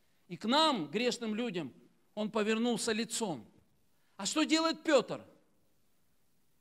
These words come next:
«Будь милостив к себе». Слушай, повернись к себе лицом. К себе.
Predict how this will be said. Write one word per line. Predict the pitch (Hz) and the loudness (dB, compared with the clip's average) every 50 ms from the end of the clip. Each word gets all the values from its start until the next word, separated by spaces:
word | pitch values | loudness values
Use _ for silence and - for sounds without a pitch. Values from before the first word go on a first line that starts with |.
| _ _ _ _ _ _ _ _ _ _ _ _ _ _ _ | _ _ _ _ _ _ _ _ _ _ _ _ _ _ _
«Будь | - 160 196 190 | -12 -10 -10 -8
милостив | 196 220 247 247 233 214 - - 220 190 | -4 -4 -2 -2 -2 -2 -4 -4 -8 -8
к | - - | -6 -4
себе». | - - 233 208 196 233 190 131 - - _ _ _ _ _ - | -4 -4 -4 -6 -4 -4 -6 -6 -8 -12 _ _ _ _ _ -14
Слушай, | - 233 262 - - 208 151 123 - - _ _ _ | -10 -6 -6 -4 -4 -6 -8 -10 -12 -20 _ _ _
повернись | - 202 185 214 240 247 269 294 302 294 - - | -12 -8 -6 -4 -2 0 2 2 2 2 2 0
к | - | -2
себе | - - - 233 214 180 220 240 226 | -4 -4 -4 -4 -4 -4 -2 -2 -2
лицом. | 214 214 208 - - - 208 180 147 113 95 - _ _ _ _ _ _ _ _ _ _ _ _ _ _ _ _ _ _ _ _ _ _ _ _ _ _ _ _ _ _ _ _ _ _ _ _ _ _ _ _ _ _ _ _ _ _ _ _ _ _ _ _ _ _ _ _ _ _ _ _ _ _ _ _ _ _ _ - | -2 -4 -6 -8 -8 -8 -6 -6 -8 -8 -10 -16 _ _ _ _ _ _ _ _ _ _ _ _ _ _ _ _ _ _ _ _ _ _ _ _ _ _ _ _ _ _ _ _ _ _ _ _ _ _ _ _ _ _ _ _ _ _ _ _ _ _ _ _ _ _ _ _ _ _ _ _ _ _ _ _ _ _ _ -20
К | - - | -8 -4
себе. | - - - 247 214 202 277 254 170 107 - | -2 -2 -2 -2 -2 -2 -2 -2 -4 -4 -8